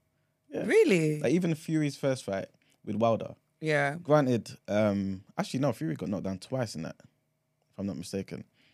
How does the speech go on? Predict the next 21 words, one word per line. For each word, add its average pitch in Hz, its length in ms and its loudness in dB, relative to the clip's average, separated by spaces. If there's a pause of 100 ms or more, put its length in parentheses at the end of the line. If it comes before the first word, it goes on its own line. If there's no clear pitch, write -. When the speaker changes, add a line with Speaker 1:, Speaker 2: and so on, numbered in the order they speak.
(300)
Speaker 1:
Somewhere 123 360 4
in 113 80 2
the 113 60 2
middle, 101 420 0
middle 101 240 0
rounds 92 420 -2
and, 98 340 -4
and 110 200 0
in 107 80 0
the 101 80 -2
twelfth 95 260 -4
round. 92 220 -4 (340)
Came 127 160 -2
back 139 180 -4
and 131 80 -6
he 131 40 -4
won 143 140 -4
the 143 80 -8
fight. - 200 -8 (800)
Speaker 2:
Damn. 131 360 -8 (400)
Speaker 1:
Yeah. 139 280 -6